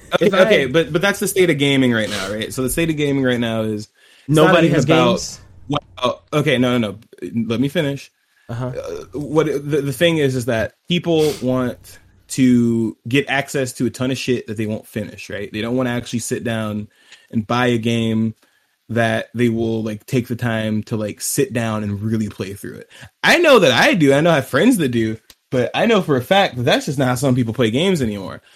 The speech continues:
Speaker 1: So a lot of Xbox players got this Series X, got their Game Pass, and got their improved graphics and couldn't give less of a shit, which I don't agree with, but that's, that's why they're
Speaker 2: I
Speaker 1: just, they're booling.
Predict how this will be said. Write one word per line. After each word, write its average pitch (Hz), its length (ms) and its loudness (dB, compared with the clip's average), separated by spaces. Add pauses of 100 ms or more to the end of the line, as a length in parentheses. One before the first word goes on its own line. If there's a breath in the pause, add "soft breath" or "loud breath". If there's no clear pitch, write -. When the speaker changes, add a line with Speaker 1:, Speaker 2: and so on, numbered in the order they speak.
(120 soft breath)
Speaker 1:
So 143 260 2
a - 20 4
lot 175 220 4
of 156 80 2
Xbox 170 500 0
players 127 580 0 (520)
got 131 220 2
this 180 220 2
Series 175 460 2
X, 139 320 0
got 123 220 -2
their 175 80 0
Game 131 280 2
Pass, 139 520 -2 (600 soft breath)
and 143 600 4
got 135 200 0
their 151 100 2
improved 143 400 2
graphics 160 600 0
and 143 320 0
couldn't 165 380 0
give 180 220 2
less 180 260 0
of 196 80 -2
a 208 40 0
shit, - 480 -4
which 135 420 -4
I 139 140 2
don't 151 160 2
agree 120 240 -2
with, 190 340 2
but 139 240 -4
that's, 143 280 -4
that's 127 260 -4
why 139 200 2
they're 226 260 2
Speaker 2:
I 202 40 -2
Speaker 1:
just, 156 220 -4
they're 127 120 4
booling. 135 440 0